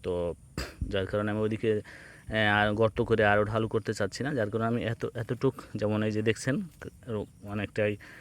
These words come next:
কালচে রং হয়ে আছে, আমি বরাবর এতটুক হলো রিং করে, এত রিং বলতে, আহ, ইউ শেপের মতো এতটুক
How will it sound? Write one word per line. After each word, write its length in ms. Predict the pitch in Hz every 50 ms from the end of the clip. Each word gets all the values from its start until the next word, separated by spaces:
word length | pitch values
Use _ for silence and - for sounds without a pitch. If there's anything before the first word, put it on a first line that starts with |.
| - - - -
কালচে 320 | - 120 110 107 101 - 113
রং 220 | 107 104 104 104
হয়ে 180 | 101 113 107 95
আছে, 280 | 92 87 87 - 120 220 - - - - - - - - - - - - - -
আমি 240 | 107 110 113 120 123
বরাবর 400 | 120 113 113 110 110 113 113 113
এতটুক 440 | - - 113 110 123 113 - 120 -
হলো 280 | - 117 110 110 110 110 104 - - - - - - - - -
রিং 260 | 107 107 104 104 104
করে, 220 | - 117 131 175 269 - - - - - - - - - - - - - -
এত 240 | - 101 101 98 -
রিং 360 | - 101 98 101 104 104 101
বলতে, 380 | 101 104 98 95 98 98 95 80
আহ, 1160 | - - - - - - - - - - - - - - - - - - - 87 92 92 -
ইউ 180 | 69 104 113 104
শেপের 320 | - - 98 - 107 101
মতো 300 | 98 95 95 - 127 - - - - - - - - -
এতটুক 420 | 104 101 101 117 107 107 95 95